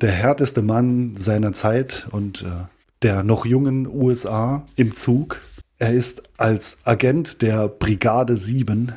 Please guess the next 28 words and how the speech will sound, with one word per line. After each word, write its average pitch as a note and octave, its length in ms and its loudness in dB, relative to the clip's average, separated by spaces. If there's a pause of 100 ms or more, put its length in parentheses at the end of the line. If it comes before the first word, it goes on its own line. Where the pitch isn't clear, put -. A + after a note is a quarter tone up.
(160)
im G2+ 220 -12
Dienste G#2+ 380 -2
der G2 260 -2
Regierung G2 480 -2
unterwegs. F#2+ 720 -6 (160)
Seine G#2 240 0
Mission A2+ 580 0
ist A#2+ 240 -6
es, - 300 -4 (480)
die G2+ 160 0
freiheitlich-irische B2+ 2000 -2
Armee A2+ 540 0 (120)
zu - 180 -2
zerschlagen A2 840 0 (200)
und G2+ 480 -4
deren G2+ 520 0 (800)
General G#2 720 0 (120)
zu - 180 0
fassen A2+ 560 -2 (240)
und G#2 360 -2
nach G2+ 260 -2
Washington G#2+ 420 0
zu G2+ 160 -4
schicken, G2+ 380 -2
um G#2 240 -6
ihn F#2+ 320 -10 (120)
seinem F#2+ 340 -14
Prozess - 560 0